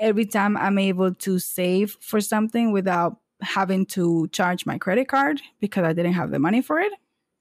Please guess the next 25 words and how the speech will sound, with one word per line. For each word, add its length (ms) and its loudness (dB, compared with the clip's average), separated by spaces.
And 1040 0
so 240 0
that's, 260 0
like, 240 -2
to 120 0
me, 380 2
saving 640 0
really, 480 0
it, 460 -4
every 240 0
time 220 0
I 80 0
get 300 -4
paid 360 0
and, 240 -2
and 220 0
I 120 0
know 280 2
that 240 -2
saving 520 0
goes 400 -2
first, 600 -2
I, 300 2
I 40 -2
feel 260 0